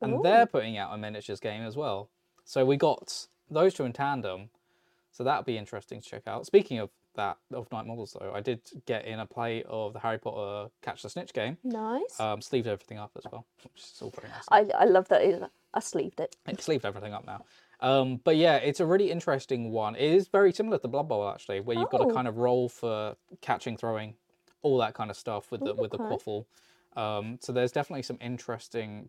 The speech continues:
Speaker 1: bits in that, and all the t-, all the different houses play differently as well. Slytherin, as you can expect, very beaty.
Speaker 2: With-, and when you said it's quite similar to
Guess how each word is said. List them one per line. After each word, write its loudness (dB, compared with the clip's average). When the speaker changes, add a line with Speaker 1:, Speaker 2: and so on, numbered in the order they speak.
Speaker 1:
bits 0
in -6
that, -4
and -6
all -2
the 2
t-, -10
all 0
the -2
different -10
houses -6
play -8
differently -12
as -12
well. -4
Slytherin, -4
as -16
you -10
can -14
expect, -10
very -2
beaty. -6
Speaker 2:
With-, 6
and 2
when 8
you 6
said 12
it's 6
quite 4
similar 4
to -4